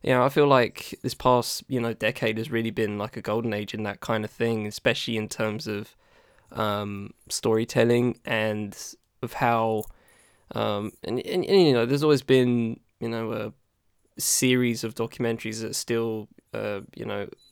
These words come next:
have always been good in that fashion, but I guess in just recent years, it's just been, there's been a really good amount of, like you said, in feature documentaries and, uh,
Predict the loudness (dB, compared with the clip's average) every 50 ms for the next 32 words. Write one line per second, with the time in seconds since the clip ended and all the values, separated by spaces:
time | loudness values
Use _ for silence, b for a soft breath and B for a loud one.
0 | _ -8 -6 -4 -2 0 2 2 2 0 -2 -4 -4 -4 -4 -4 -4 -2 -2 -2
1 | -2 -4 -8 -8 -6 -6 -4 -2 0 2 2 2 -2 -4 -6 -8 -8 -8 -6 -6
2 | -6 -4 -4 -6 -8 -8 -6 -8 -8 -8 -8 -10 -10 -8 -8 -8 -8 -8 -8 -6
3 | -4 -4 -4 -4 -6 -6 -10 -10 -10 -8 -10 -10 -10 -8 -8 -6 -6 -6 -8 -10
4 | -10 -12 -12 -12 -12 -14 -16 _ _ _ -10 -8 -8 -8 -8 -8 -8 -8 -6 -8
5 | -10 -10 _ _ -10 -6 -6 -6 -6 -6 -8 -8 -6 -6 -6 -6 -6 -6 -6 -8
6 | -8 -10 -14 _ b b b b b b b b b b -4 -4 -4 -4 -4 -4
7 | -4 -4 -4 -8 -8 -2 0 0 0 0 -2 -2 -4 -4 -6 -6 -6 -6 -4 -6
8 | -6 -8 -8 -6 -6 -6 -6 -8 -8 -8 -8 -6 -6 -8 -8 -10 -12 -14 -16 -20
9 | -20 -20 -20 -14 -10 -8 -6 -6 -6 -6